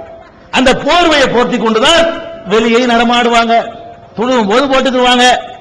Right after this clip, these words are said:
இந்த மாதிரியான முறையில் தான் ரசூலுல்லாஹ் காலத்தில் டிரெஸ் இருந்தது. அப்ப அந்த மாதிரி இருந்ததுனால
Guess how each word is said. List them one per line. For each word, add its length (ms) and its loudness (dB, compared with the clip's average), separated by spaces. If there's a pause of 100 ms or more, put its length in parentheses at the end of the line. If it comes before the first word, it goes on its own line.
(140)
இந்த 260 0
மாதிரியான 540 2
முறையில் 400 0
தான் 220 0
ரசூலுல்லாஹ் 420 0
காலத்தில் 340 0
டிரெஸ் 240 -2
இருந்தது. 640 -2 (440)
அப்ப 240 0
அந்த 200 4
மாதிரி 320 2
இருந்ததுனால 600 2